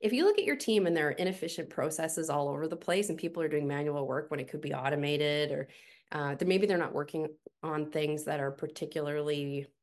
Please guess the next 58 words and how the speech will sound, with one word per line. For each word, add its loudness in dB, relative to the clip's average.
relevant 0
to -10
the -6
strategic -6
goals, 0
all 2
of -4
that 0
is -2
gonna -6
have -10
a -4
really -4
depressing -8
effect -10
on -6
your -8
team, -8
right? -4
Nobody 2
likes -2
to -10
come -6
into -4
work -4
and -8
say, -8
"Okay, -6
I'm -2
gonna -2
do -4
these -6
questionnaires -6
manually, 0
and -2
there's -6
a -10
hundred -2
of -4
them, -4
and -2
I -4
can't -6
keep -6
up 0
with -4
it." -4
You've -4
gotta 0
find 0
a -4
way -4
to, -6
so -6
I -2
focused -4
on -2
that -8